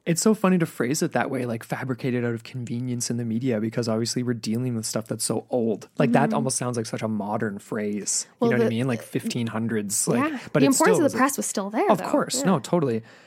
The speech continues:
Speaker 1: <sighs> I, I think there is a pattern. I think you've got it in, in, in, in obviously the right order there. And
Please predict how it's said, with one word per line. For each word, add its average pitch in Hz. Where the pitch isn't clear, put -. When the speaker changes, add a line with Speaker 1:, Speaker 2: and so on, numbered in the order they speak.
Speaker 1:
<sighs> -
I, -
I 180
think 285
there 226
is 214
a 247
pattern. 110
I 151
think 190
you've 180
got 147
it 151
in, 139
in, 147
in, 139
in 131
obviously 131
the 113
right 113
order 127
there. -
And 120